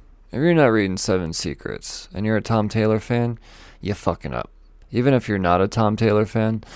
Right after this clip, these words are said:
And by saying, you, I, I'm not saying if you're not a Tom Taylor fan, meaning you don't like Tom Taylor, because I don't,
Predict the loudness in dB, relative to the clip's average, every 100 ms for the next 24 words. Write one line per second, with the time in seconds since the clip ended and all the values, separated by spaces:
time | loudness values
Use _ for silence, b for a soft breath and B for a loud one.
0 | B 0 10 10 10 6 4 4 4 2
1 | 2 2 4 4 4 4 0 -2 -2 -2
2 | 0 0 0 -2 -2 -2 0 0 -2 -4
3 | -6 -4 -6 -6 -8 -4 -2 0 0 -4
4 | -6 -6 -4 -2 0 -2 -4 -8 -8 -10
5 | -6 -4 -4 -6 -10